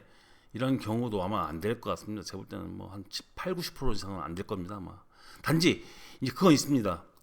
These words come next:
지자체 내에서 관청 일을 하다 보면 그걸 어쩔 수 없이 복귀를 해야 되는 경우도 있고 써야 될 경우가 있습니다. 그런 경우는 가능하겠죠. 같은 지자체에서 같은 지자체로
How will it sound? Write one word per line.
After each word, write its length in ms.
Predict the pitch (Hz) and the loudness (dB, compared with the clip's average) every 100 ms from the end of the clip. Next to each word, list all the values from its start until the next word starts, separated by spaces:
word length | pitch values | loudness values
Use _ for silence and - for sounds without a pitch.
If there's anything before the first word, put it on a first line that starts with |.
| - - - - | -20 -20 -20 -14
지자체 400 | - - 233 190 | 6 12 12 12
내에서 720 | 131 147 156 120 120 110 82 - - - | 8 8 8 6 6 6 4 -4 -20 -6
관청 480 | - 170 - 196 160 | 4 4 6 8 10
일을 160 | 175 | 8
하다 200 | 139 180 | 6 4
보면 480 | 107 101 120 110 95 | 6 4 4 2 -2
그걸 520 | - 120 131 131 131 - - | -2 4 6 6 0 -12 -8
어쩔 240 | 120 180 | 0 2
수 100 | - | 2
없이 420 | 139 - 131 135 - - - - - | 2 2 2 -4 -10 -20 -20 -20 0
복귀를 460 | - - 175 147 135 | 4 6 6 6 6
해야 140 | 156 | 2
되는 260 | 117 110 101 | 2 -2 -2
경우도 200 | 98 98 | -4 -6
있고 440 | - 90 101 113 - _ - _ - - - _ | -8 -6 -6 -8 -18 _ -20 _ -20 -20 -20 _
써야 300 | - 202 196 | -2 4 6
될 140 | 160 | 4
경우가 240 | - 113 104 | 2 0 0
있습니다. 520 | - 104 95 85 - - _ _ _ _ _ - | -2 -4 -6 -8 -14 -20 _ _ _ _ _ -20
그런 300 | - 160 208 | 8 10 10
경우는 580 | 135 143 147 127 95 - - - | 8 6 6 4 0 -4 -12 -6
가능하겠죠. 680 | 110 117 131 - 87 80 - - - - - | -6 -4 -6 -6 -10 -10 -16 -20 -20 -20 -12
같은 380 | - - 123 110 | -8 0 2 2
지자체에서 560 | 123 110 - 101 - | 0 -2 -2 -2 -2
같은 320 | - - 110 | -6 -6 -4
지자체로 540 | 90 110 - 101 120 | -2 -4 -4 -4 -4